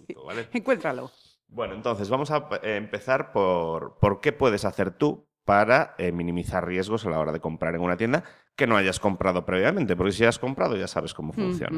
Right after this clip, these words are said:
Speaker 2: Ujú.
Speaker 1: ¿vale? Entonces, eh, lo primero que vamos a hacer es, eh, para minimiza-, minimizar riesgos, es no meter nunca nuestra tarjeta de crédito, la de nuestra cuenta normal de todos los días,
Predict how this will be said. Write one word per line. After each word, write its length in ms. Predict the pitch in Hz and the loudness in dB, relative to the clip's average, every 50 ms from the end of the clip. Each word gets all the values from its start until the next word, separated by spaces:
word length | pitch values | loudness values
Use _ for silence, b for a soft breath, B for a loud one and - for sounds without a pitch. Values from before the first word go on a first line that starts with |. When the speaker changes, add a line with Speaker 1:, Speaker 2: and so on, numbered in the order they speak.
| 170 208 | -4 -6
Speaker 2:
Ujú. 80 | 320 - | -6 -8
Speaker 1:
¿vale? 260 | - 87 117 139 160 - _ _ _ _ _ _ - | -8 -8 -8 -8 -10 -14 _ _ _ _ _ _ -8
Entonces, 500 | - 110 123 - 117 98 - 92 85 - b b b b b b b b _ | -6 -4 0 0 -2 -2 -2 -8 -14 -14 b b b b b b b b _
eh, 80 | - 120 | -2 -2
lo 100 | 127 - | 0 4
primero 240 | 139 143 151 151 156 | 4 6 6 6 6
que 80 | 160 | 6
vamos 220 | 156 143 151 147 156 | 6 6 6 4 4
a 40 | |
hacer 340 | 151 - - 180 180 - - - | 2 4 6 4 4 4 0 0
es, 400 | - 147 170 180 - - - - _ | 2 4 4 2 0 -4 -10 -4 _
eh, 440 | 95 98 95 92 90 90 87 87 87 - | 2 4 6 6 4 4 4 2 2 2
para 140 | - 98 101 | 4 4 4
minimiza-, 340 | 104 104 104 101 104 117 117 | 6 4 2 2 2 -2 0
minimizar 560 | - 110 110 113 110 110 107 110 - 139 135 | 2 2 2 4 4 4 2 2 2 2 0
riesgos, 340 | 139 151 165 165 165 170 147 | 2 2 0 2 2 4 4
es 200 | 165 156 - - | 4 2 0 -2
no 240 | - 143 147 156 165 | -2 0 2 2 4
meter 380 | 160 147 123 - 151 139 127 113 | 2 2 4 4 2 2 2 2
nunca 400 | 127 139 151 143 - - 147 - | 2 2 2 2 2 0 0 2
nuestra 460 | - 117 113 107 101 - - 98 95 - | 2 4 4 4 4 2 0 -2 0 0
tarjeta 460 | - 87 92 - 110 110 - 117 110 | 0 -2 -2 0 0 2 2 4 2
de 120 | 107 104 | 2 2
crédito, 600 | - 117 110 117 110 120 113 - - 120 123 123 B B B B B | 0 0 0 0 0 0 -2 0 2 2 2 2 B B B B B
la 300 | - - 87 85 80 80 | -4 0 2 4 4 2
de 180 | 78 80 82 82 | 2 0 -2 -2
nuestra 400 | 82 87 85 82 - - - 85 | -2 -2 -2 -4 -4 -8 -10 -10
cuenta 420 | - - 110 110 107 101 - 95 | -2 0 0 2 2 2 0 0
normal 640 | 95 95 95 101 107 120 127 120 120 131 147 - - - | 2 4 4 4 4 4 4 4 2 2 0 -6 -8 -6
de 120 | 101 87 | -8 -6
todos 360 | - - 87 87 90 95 90 | -4 -2 0 0 0 0 0
los 200 | 101 110 113 113 | 0 -2 -2 0
días, 400 | 135 143 127 131 147 156 - B | -2 -2 0 0 -2 -2 -4 B